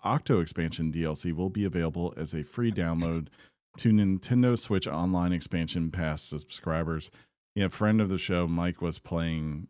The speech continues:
Portal two finally this week, right? And the big thing he said to me, he was like, "Wait, so Splatoon two is just a ripoff of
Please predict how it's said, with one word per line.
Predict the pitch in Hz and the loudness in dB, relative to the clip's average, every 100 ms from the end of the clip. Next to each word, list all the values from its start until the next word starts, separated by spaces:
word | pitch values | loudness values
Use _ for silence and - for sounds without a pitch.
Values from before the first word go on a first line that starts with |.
| _ | _
Portal | - 92 85 | -4 -2 -2
two | 80 - 87 | -2 -2 -2
finally | - 82 78 76 76 82 _ | -2 -2 -2 -4 -6 -10 _
this | 67 - | -12 -8
week, | 73 69 _ | -10 -10 _
right? | 90 76 78 - - - | -4 -4 -4 -8 -16 -8
And | 92 85 80 78 | -4 -2 -2 -4
the | 80 | -4
big | 85 80 | -4 -6
thing | - 85 | -4 -4
he | 87 90 | -4 -4
said | - 90 | -4 -6
to | 90 | -6
me, | 82 | -6
he | |
was | 87 | -4
like, | 85 78 | -6 -4
"Wait, | 117 90 - | -2 -2 -2
so | 107 | -4
Splatoon | 92 - 131 123 208 143 | -6 -4 -4 -2 -2 0
two | 143 | 0
is | - | 0
just | 87 90 | -4 -4
a | |
ripoff | 82 85 87 87 - | -4 -2 -2 -2 -4
of | 78 71 | -10 -10